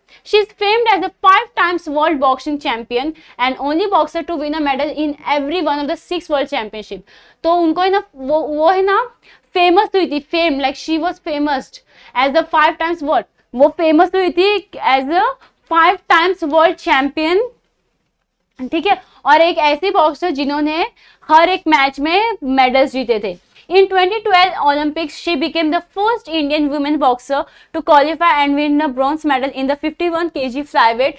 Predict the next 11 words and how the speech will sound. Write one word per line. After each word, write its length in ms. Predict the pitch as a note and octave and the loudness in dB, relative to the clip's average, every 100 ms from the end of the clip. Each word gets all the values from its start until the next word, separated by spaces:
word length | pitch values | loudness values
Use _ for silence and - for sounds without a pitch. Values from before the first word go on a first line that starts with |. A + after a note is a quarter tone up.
| - - - | -12 -20 0
category 420 | C4 B3 A#3+ B3 C4+ | 0 2 0 4 6
of 140 | D#4+ F#4+ A#4+ C5 _ _ A#3 | 6 2 -4 -8 _ _ 2
boxing। 400 | B3+ C4 C4+ B3+ | 2 2 -4 -4
ये 60 | B3+ | -4
ऊपर 200 | C4 C4 | -4 -4
मैंने 180 | C4+ | -4
थोड़ा 100 | C#4+ | -2
explain 320 | C4+ - C4 C4+ | -4 -4 -10 -6
किया 200 | C#4 D4 | -4 -2
था 120 | D#4+ | -2
आपको। 440 | D4+ - F#4+ G#4+ | -4 -4 -6 -8